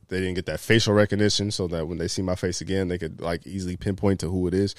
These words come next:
But I've had to introduce myself, like, three separate times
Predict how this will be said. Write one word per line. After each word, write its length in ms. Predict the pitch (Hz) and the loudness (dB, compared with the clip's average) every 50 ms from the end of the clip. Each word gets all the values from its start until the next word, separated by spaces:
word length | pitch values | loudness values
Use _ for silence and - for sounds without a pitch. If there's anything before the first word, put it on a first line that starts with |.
| - - - - - - - | -14 -18 -18 -16 -4 4 8
But 80 | 131 | 8
I've 160 | 135 156 151 | 8 8 8
had 160 | 147 175 160 151 | 8 8 8 8
to 120 | 135 123 | 8 8
introduce 400 | 175 170 - 160 139 - - - | 8 6 6 6 4 4 4 8
myself, 380 | 135 127 127 - 143 123 117 120 | 8 6 8 8 6 6 6 4
like, 200 | 95 90 - - | 0 0 2 4
three 220 | 156 165 185 165 | 6 8 8 8
separate 380 | - - 185 160 - 127 117 - | 8 8 8 8 8 6 4 8
times 480 | 143 160 165 156 139 131 123 123 - | 8 10 12 12 12 10 8 6 0